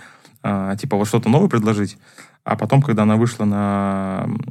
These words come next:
лекцию и говорит, что я готовилась на два часа, в итоге меня перенесли на раньше, я, типа, щас растерялась, не знаю, что говорить. И ей начали задавать вопросы из того, что она успела рассказать.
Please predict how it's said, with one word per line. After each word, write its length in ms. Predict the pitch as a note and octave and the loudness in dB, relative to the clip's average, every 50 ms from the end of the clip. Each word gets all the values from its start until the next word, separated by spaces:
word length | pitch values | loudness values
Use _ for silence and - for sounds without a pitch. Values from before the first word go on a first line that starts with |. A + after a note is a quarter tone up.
| - - - G#2+ G#2 | -10 -8 -6 -4 0
лекцию 580 | A#2 C#3 C#3+ - - - G2 F#2 F#2 G#2+ - - | 2 2 0 0 -4 -4 -4 -4 -4 -8 -10 -8
и 60 | - G2+ | -8 -4
говорит, 300 | G2+ G#2 G#2 G#2+ G2+ G#2 | -2 -2 -2 -2 -2 -4
что 180 | - - G#2 | -6 -4 -2
я 80 | G2+ G2+ | -2 0
готовилась 380 | G2+ G#2 - G#2+ G#2 G2 - | -2 -2 -2 0 -2 -2 0
на 80 | G2+ G2+ | -2 -2
два 140 | G2+ G#2 G#2 | 0 0 -2
часа, 260 | - - - - G2 | -4 -6 -8 -8 -6
в 80 | G2 G2 | -6 -4
итоге 220 | G2 G#2 G2 G2+ | -4 -2 -2 0
меня 200 | G2+ G2+ G2+ G#2 | 2 2 2 2
перенесли 380 | G2+ - G2+ G2+ G2+ - - G#2+ | 0 0 0 -2 -2 0 0 0
на 80 | G2+ G2+ | 2 2
раньше, 320 | B2 D3 D#3+ D3 - - | 2 2 2 0 -2 -4
я, 100 | G#2 G#2 G2 | -4 -4 -4
типа, 180 | G#2+ G2 - | -4 -6 -6
щас 180 | G2+ A2 G#2+ - | -8 -10 -10 -12
растерялась, 520 | G2+ - - - A2 A2 G2+ F#2+ G2 - | -12 -10 -4 -2 0 0 0 0 -2 -2
не 60 | G#2 G2 | -4 -2
знаю, 160 | G2 G#2 G2 | -2 -2 -4
что 100 | G2 - | -4 -4
говорить. 400 | G#2+ G#2 G2+ A2 C3 F3 F#3 C#3+ - - - _ _ _ _ _ _ _ - | -4 -2 0 2 2 0 0 -2 -8 -18 -20 _ _ _ _ _ _ _ -2
И 60 | A2+ | 0
ей 60 | A2+ | 2
начали 220 | A2+ A#2+ A#2 A#2 A2 | 4 4 2 2 0
задавать 240 | G#2+ G#2 A2 G#2 G#2+ | 2 2 0 0 0
вопросы 380 | G#2 - C3 D3+ E3+ D3 C#3 | 0 2 2 2 2 2 -2
из 80 | A#2 - | -4 -2
того, 220 | - G#2+ G#2 G#2 | -2 -2 -2 -2
что 180 | - - - G#2 | -4 -4 -4 -2
она 100 | G2+ G2+ | -2 -2
успела 300 | G2 G2 - G#2+ G2 F#2+ | -2 -2 -2 -2 -2 -2
рассказать. 440 | F#2 - - G2 G2 F#2 F2+ - | -4 -6 -10 -6 -6 -6 -8 -8